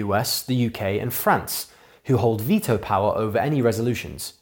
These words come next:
This authority allows them to protect their interests and their allies, regardless of the broader international consensus. It also allows Western countries to exert power and influence in territories that have absolutely no say in the matter.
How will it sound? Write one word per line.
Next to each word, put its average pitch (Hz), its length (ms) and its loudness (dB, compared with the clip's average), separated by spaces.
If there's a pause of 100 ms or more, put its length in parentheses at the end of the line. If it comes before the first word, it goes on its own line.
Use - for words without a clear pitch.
(100)
This 117 200 4
authority 113 800 2
allows 135 340 4
them 131 140 -2
to 127 140 -6
protect - 580 -6
their 135 180 2
interests 110 460 -4
and 98 100 -4
their 95 140 -2
allies, 90 540 2 (260)
regardless 107 680 2
of 107 160 -4
the 120 80 0
broader 117 340 0
international 101 580 -6
consensus. - 920 -6 (200)
It 120 140 4
also 143 420 4
allows 98 300 2
Western 117 380 0
countries 98 580 -8 (140)
to 123 100 -4
exert 107 480 2
power 151 340 6
and 131 140 -2
influence 98 640 -4 (440)
in 117 120 0
territories 107 680 0
that 127 120 -2
have - 340 -2
absolutely 135 640 -2
no 120 200 0
say 117 260 0
in 92 100 -4
the 90 60 -6
matter. 95 380 -10